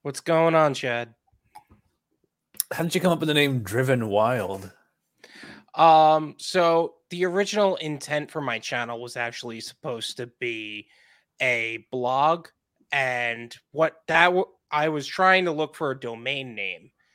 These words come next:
Speaker 1: and
Speaker 2: Mm-hmm.
Speaker 1: it turns out that Driven Wild with an I was taken. So I had to find another way to spell it. So it turns out Driven Wild with a Y was the only one available. But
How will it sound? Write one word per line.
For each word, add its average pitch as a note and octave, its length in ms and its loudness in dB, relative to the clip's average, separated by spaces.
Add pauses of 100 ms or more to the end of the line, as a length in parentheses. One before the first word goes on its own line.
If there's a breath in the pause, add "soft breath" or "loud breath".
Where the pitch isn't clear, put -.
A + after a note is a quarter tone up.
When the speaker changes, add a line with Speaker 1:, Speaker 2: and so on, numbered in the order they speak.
(360)
Speaker 1:
and A#2+ 220 -4
Speaker 2:
Mm-hmm. A#2 80 -6
Speaker 1:
it - 100 -16
turns D#3+ 420 -4
out A#2 480 -2 (680)
that B2+ 340 0 (100)
Driven D3+ 460 -2
Wild B2+ 760 0 (100)
with C3+ 200 -10
an B2 120 -12 (140)
I A2+ 560 -4 (320)
was B2+ 200 -14
taken. A2+ 460 -8 (360)
So C3+ 320 -2
I C3 80 -2
had D3+ 240 0
to C#3 60 -14
find C3+ 280 -6
another B2 240 -8
way B2 220 -10
to G#2 80 -16
spell A2 400 -12
it. E3 140 -6 (680)
So C3 200 -2
it A#2+ 100 -4
turns C3+ 300 -4
out B2 160 -6
Driven C3 420 -6
Wild B2 380 -2
with B2+ 140 -18
a A2 120 -20
Y B2 300 -2
was A#2+ 200 -14
the B2 120 -10
only A2+ 200 -10
one G#2 220 -18
available. C3+ 680 -4 (720 soft breath)
But C#3 280 6